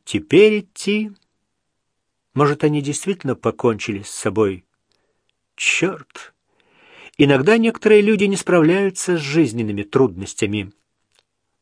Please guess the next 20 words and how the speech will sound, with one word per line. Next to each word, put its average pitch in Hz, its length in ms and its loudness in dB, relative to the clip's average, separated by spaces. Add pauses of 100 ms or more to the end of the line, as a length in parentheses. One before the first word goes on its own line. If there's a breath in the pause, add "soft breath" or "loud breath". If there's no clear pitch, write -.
(220)
«Но 113 240 0
ты 143 360 4
так 147 680 -2
не 135 140 0
думаешь». 98 800 -6 (1200 soft breath)
«Я 120 160 4
чувствую, 120 540 -4
что - 160 -4
это 107 180 -2
не 107 100 -4
так, 110 300 -8
но 104 120 -6
чувства — 156 540 -4
это 139 220 0
не 117 100 -4
факты. 107 520 -8 (720 soft breath)
Когда 113 360 2
я 131 200 2
начинаю 127 440 -2
чувствовать, - 520 -4